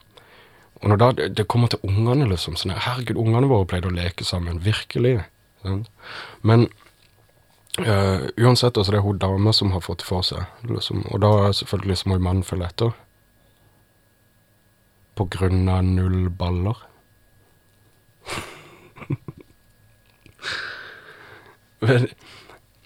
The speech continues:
måten man, hva skal jeg si? Jeg, jeg prøver å forklare dette her uten at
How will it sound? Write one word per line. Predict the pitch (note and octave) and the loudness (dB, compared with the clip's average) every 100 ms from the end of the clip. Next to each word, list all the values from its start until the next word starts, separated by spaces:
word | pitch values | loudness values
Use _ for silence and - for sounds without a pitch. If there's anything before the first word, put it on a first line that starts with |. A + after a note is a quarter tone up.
| _ - - - _ _ - _ _ _ _ _ _ _ _ A#2 | _ -20 -20 -20 _ _ -20 _ _ _ _ _ _ _ _ 2
måten | A#2+ A#2+ D3 C#3 | 4 4 4 4
man, | A2+ F#2+ | 4 2
hva | F2+ - G#2+ - - - - | -2 -6 -6 -6 -10 -14 -16
skal | - - | -16 -14
jeg | - | -14
si? | - - - - - - - | -14 -16 -18 -20 -20 -20 -14
Jeg, | - | -8
jeg | - F#2+ - | -4 0 4
prøver | A#2 A#2+ | 6 4
å | |
forklare | A2+ A2 A2 G2+ | 4 2 4 4
dette | F#2+ F#2+ | 0 -2
her | G2 | -2
uten | F2+ - G2 | -2 0 0
at | F#2 | 0